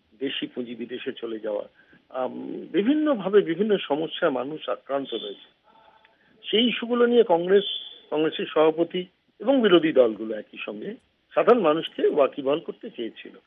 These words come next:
যে কোনো কারণেই হোক সেই ইস্যুগুলো, আমরা কোনো মানুষকে কখনো দোষ দেবো না।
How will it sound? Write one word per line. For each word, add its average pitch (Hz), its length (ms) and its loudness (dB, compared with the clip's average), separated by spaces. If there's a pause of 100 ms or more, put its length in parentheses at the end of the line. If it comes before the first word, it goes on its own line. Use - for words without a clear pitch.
(600)
যে 147 80 -2
কোনো 254 240 8
কারণেই 190 440 8
হোক 208 260 -2
সেই 202 180 -2
ইস্যুগুলো, 185 360 -2
আমরা 143 180 2
কোনো 226 200 -4
মানুষকে 151 460 -2
কখনো 135 300 -2
দোষ 113 200 -8 (100)
দেবো 110 160 -16
না। 175 120 -16